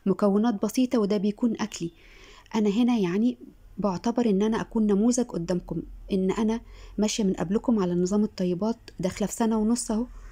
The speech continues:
يعني معقولة النظام فيه تمر وبلح رطب وطحينة وسمسم وحلاوة وكمان عصير قصب،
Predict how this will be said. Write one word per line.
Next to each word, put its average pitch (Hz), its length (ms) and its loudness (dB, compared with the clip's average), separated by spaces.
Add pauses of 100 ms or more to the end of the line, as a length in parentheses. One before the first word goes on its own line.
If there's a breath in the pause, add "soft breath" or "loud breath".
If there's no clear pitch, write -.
(540 soft breath)
يعني 196 240 4
معقولة 196 520 2 (1160 soft breath)
النظام 208 520 2
فيه 208 380 0 (480)
تمر 180 460 2
وبلح 196 500 -2
رطب 202 320 -4 (420 soft breath)
وطحينة 214 640 2 (240)
وسمسم 196 640 0 (340)
وحلاوة 196 640 0 (600 loud breath)
وكمان 214 460 4
عصير 202 320 0
قصب، - 360 -4